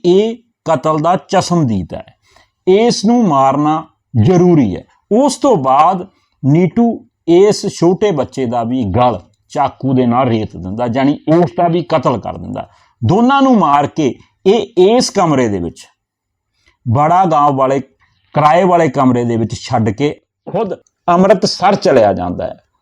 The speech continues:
ਉੱਥੇ ਜਾ ਕੇ ਮੱਥਾ ਟੇਕ ਕੇ ਆਉਂਦਾ ਤੇ ਕਹਿੰਦਾ ਕਿ "ਵਾਹਿਗੁਰੂ ਮੈਨੂੰ ਮਾਫ ਕਰ ਦਿਓ, ਮੈਥੋਂ ਬਹੁਤ ਵੱਡੀ ਗਲਤੀ ਹੋ ਗਈ।" ਉਸ ਤੋਂ ਬਾਅਦ ਇਹ ਵਾਪਸ ਆ ਜਾਂਦਾ ਹੈ।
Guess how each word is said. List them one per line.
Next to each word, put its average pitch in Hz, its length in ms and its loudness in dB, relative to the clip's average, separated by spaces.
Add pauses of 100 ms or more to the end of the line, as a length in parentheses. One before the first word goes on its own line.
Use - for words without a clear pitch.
(380)
ਉੱਥੇ 240 280 2
ਜਾ 160 220 2
ਕੇ 175 200 0
ਮੱਥਾ 147 420 0
ਟੇਕ 143 280 0
ਕੇ 120 80 -2
ਆਉਂਦਾ 117 180 0
ਤੇ 139 280 0 (380)
ਕਹਿੰਦਾ 160 280 2
ਕਿ 175 200 0
"ਵਾਹਿਗੁਰੂ 131 540 0
ਮੈਨੂੰ 135 280 2
ਮਾਫ 123 340 2
ਕਰ 104 180 -4
ਦਿਓ, 123 220 0
ਮੈਥੋਂ 131 440 0
ਬਹੁਤ 110 380 -2
ਵੱਡੀ 110 320 0
ਗਲਤੀ 151 500 0
ਹੋ 95 140 -4
ਗਈ।" 117 180 -14 (420)
ਉਸ 285 220 2
ਤੋਂ 302 140 4
ਬਾਅਦ 233 260 4
ਇਹ 277 140 4
ਵਾਪਸ 175 380 4
ਆ 135 120 2
ਜਾਂਦਾ 85 260 -4
ਹੈ। 64 100 -12